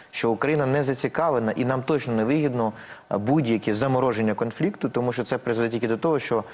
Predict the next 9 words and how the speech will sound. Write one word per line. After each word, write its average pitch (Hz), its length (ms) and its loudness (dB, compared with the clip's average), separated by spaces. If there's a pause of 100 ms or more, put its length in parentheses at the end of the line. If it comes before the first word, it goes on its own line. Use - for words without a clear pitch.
(320)
Росія 110 640 0 (100)
накопичить 110 600 -2
сили, 175 320 0 (460)
накопичить 127 540 0
озброєння, 131 920 0
е, 110 200 2
мобілізує 127 560 0
ще 165 180 0
більше, 139 460 0